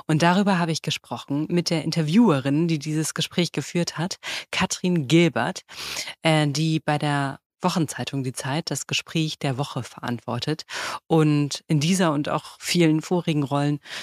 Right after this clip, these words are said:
schon viele, viel beachtete Interviews geführt hat. Eines, über das wir auch ausführlicher gesprochen haben und das sicher viele, die hier zuhören, gelesen haben, war mit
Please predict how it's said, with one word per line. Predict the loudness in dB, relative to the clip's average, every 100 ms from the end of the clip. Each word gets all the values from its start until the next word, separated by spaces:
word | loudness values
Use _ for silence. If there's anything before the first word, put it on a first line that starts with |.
| -6
schon | 0 2 0 -2
viele, | -4 0 0 0 -4
viel | 2 2
beachtete | 4 0 -4 -8 -4 -4
Interviews | -2 -4 -2 -4 -4
geführt | -6 -4 -4 -4 -8
hat. | -12 -12 _ -8 -6 -4 -6
Eines, | 2 4 4 2
über | 0
das | 0
wir | -2 -2 -4 -4
auch | -4 -2
ausführlicher | -2 -2 -2 -4
gesprochen | -4 -4 -4 -2 -2
haben | -2 -2
und | -2 -4
das |
sicher | -6 -4 -6
viele, | -4 -4 -2
die | -4
hier | -4 -6 -4
zuhören, | -2 0 2 0 -2 -4
gelesen | -2 -2 -2 -4 -4
haben, | -2 0 -2 -4 -8 -8 -4
war | 0 0 0
mit | -2 -4 -4